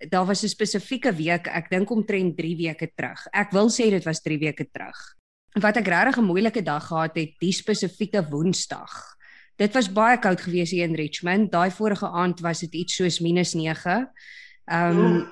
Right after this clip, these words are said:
Speaker 1: en toe het ek nou wakker geword en ek voel toe nie lekker nie, want toe het ek nou al vir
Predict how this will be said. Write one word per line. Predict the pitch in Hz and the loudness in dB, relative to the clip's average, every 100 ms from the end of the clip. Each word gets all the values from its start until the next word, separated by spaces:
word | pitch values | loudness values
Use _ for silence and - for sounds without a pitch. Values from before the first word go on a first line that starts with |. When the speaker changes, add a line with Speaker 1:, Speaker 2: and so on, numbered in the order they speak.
| - | 0
Speaker 1:
en | 208 202 - 202 196 _ _ | 2 2 0 -8 -8 _ _
toe | - 294 285 277 - - _ _ | 2 4 6 2 0 -10 _ _
het | 190 | -4
ek | 185 214 | -2 0
nou | 262 | 0
wakker | 190 165 208 | 0 0 -2
geword | 180 165 160 170 165 - | -4 -4 -2 -2 -4 -10
en | 175 | -6
ek | 175 175 | -6 -6
voel | 240 233 | -4 -2
toe | 247 | 0
nie | 247 | 2
lekker | 165 156 180 | 2 0 0
nie, | 196 | 2
want | 190 185 | 2 2
toe | 247 | 0
het | 247 | 0
ek | 262 | 0
nou | 202 180 | 0 2
al | 165 170 165 - _ - | 2 2 0 -6 _ -10
vir | - 190 180 175 156 | -2 2 2 0 -4